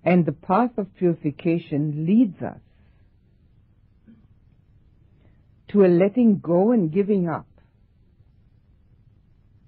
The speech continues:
which we have to practice on the way continually. Now, the letting go and giving up has to be part of the meditation practice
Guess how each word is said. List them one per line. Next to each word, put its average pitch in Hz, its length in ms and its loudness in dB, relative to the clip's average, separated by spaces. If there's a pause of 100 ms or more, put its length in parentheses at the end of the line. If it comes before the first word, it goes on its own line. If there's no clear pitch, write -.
(1160)
which 175 260 2
we 180 80 4
have 190 240 -2
to 208 80 -2
practice 196 580 -4
on 208 220 0
the 185 80 -2
way 139 480 -6 (100)
continually. 156 840 -4 (1600)
Now, 180 140 2
the 170 160 0
letting 180 480 0
go 165 260 -2
and 160 180 0
giving 147 360 -4
up 147 260 -12 (1900)
has 180 200 0
to 196 60 -6
be 190 160 0
part 180 560 -6
of 180 160 -2 (240)
the 147 60 -8
meditation 160 720 -4
practice 135 540 -12